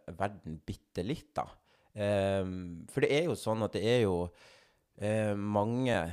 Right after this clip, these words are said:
sinte unge, ehm, som, eh, ikke helt føler seg sett,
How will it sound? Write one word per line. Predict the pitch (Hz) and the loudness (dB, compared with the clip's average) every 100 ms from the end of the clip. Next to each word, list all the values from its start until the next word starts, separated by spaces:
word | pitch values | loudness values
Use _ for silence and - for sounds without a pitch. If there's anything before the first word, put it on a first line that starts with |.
| - | -8
sinte | - - 110 123 - 98 90 85 | -10 -4 -4 -4 -4 -2 -2 -4
unge, | 85 98 110 113 98 82 82 - | -6 -6 -4 -2 -2 -4 -10 -14
ehm, | 107 95 92 90 87 87 85 87 87 - _ _ _ _ | -10 -8 -6 -6 -8 -10 -12 -14 -16 -20 _ _ _ _
som, | - 104 101 98 | -8 -4 -4 -2
eh, | 95 92 87 87 85 - - _ | -4 -4 -6 -8 -10 -14 -20 _
ikke | - 110 - 117 | -16 -14 -6 -4
helt | 90 104 107 - _ _ - - - _ _ _ _ - | -4 -2 -4 -6 _ _ -20 -20 -20 _ _ _ _ -4
føler | 104 113 | 0 0
seg | 113 87 | -2 -6
sett, | - 175 - | -6 -6 -8